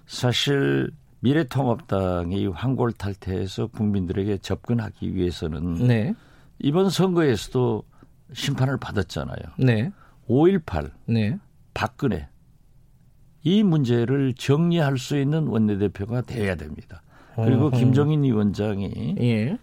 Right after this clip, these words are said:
Speaker 1: 이 박근혜, 이명박에 대해서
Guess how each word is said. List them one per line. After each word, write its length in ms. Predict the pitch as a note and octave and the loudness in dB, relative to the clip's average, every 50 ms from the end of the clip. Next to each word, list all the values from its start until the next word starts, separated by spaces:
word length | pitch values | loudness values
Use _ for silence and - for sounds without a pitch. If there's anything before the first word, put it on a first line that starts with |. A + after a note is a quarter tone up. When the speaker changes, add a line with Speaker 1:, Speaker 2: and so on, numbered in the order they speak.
| - _ _ | -12 _ _
Speaker 1:
이 480 | - F#2+ F#2+ F#2+ F#2 - - - - - - - - - - B2 B2 - _ - - - - - - - - _ - - - - - - - - | -4 -2 -2 0 -2 -2 -2 -4 -6 -8 -8 -10 -12 -12 -14 -16 -18 -20 _ -20 -20 -20 -20 -20 -20 -20 -20 _ -20 -20 -20 -20 -20 -18 -10 -8
박근혜, 420 | A2 G#2 - A#2 C3 B2 A2+ A2 | -6 -6 -4 -2 0 0 2 2
이명박에 640 | A2 G#2+ A#2 B2 B2 A#2+ A2+ G#2 G2+ A2 G#2 F#2+ G#2 | 2 2 2 2 2 2 2 2 2 0 0 0 0
대해서 680 | F2+ G2+ G2 G2 G2 F2+ - - C3 C#3 C#3+ D3 D3+ | 0 0 0 2 0 -2 -2 -4 -4 -2 -2 -4 -4